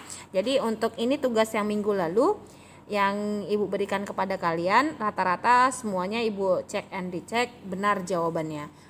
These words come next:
Oke, kita lanjut. Untuk yang kali ini kita belajar mengenai strukturnya. Perhatikan dengan baik. Bisa? Udah diperhatiin? Oke. Jangan sambil tiduran, nanti betul-betul tidur.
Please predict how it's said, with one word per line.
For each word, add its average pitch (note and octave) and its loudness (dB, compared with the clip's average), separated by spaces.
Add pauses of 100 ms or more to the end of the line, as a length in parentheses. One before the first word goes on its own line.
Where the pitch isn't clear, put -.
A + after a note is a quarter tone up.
Oke, G3 -4
kita G#3 0
lanjut. A#3+ 2 (160)
Untuk A#3 -4
yang G#3+ 0 (320)
kali D#4+ 6
ini G3+ -4
kita C4+ 0
belajar A3 0
mengenai G#3+ -2
strukturnya. F3+ -10 (160)
Perhatikan A#3+ 2
dengan G3 -4
baik. D#3+ -4 (1040)
Bisa? F#3 6
Udah G3 0
diperhatiin? F3 -4
Oke. - -8 (480)
Jangan G3 -2
sambil G#3 0
tiduran, G#3+ 4
nanti F3+ -4
betul-betul F#3+ -4
tidur. E3+ -2